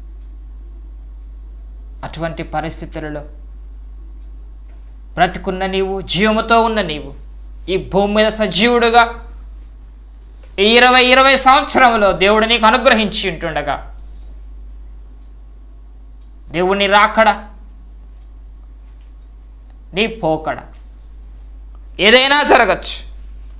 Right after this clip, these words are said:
ఇవి సంభవించక ముందే దేవుని కొరకు ఎంతో కొంత చిన్న పని చేయటానికి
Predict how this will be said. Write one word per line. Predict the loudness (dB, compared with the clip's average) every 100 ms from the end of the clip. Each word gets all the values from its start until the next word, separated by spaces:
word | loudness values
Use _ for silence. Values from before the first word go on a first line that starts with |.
| -20 -20 -20 -6
ఇవి | -2 -2
సంభవించక | 2 2 6 4 4 2 0
ముందే | 0 -4 -2 -4
దేవుని | -2 -2 -2 -2
కొరకు | 0 0 0
ఎంతో | 2 2 2 2 2
కొంత | 2 -4
చిన్న | -6 -8 -6 -4
పని | -4 -2 -4 -4
చేయటానికి | -10 -10 -10 -8 -8 -8 -14 -16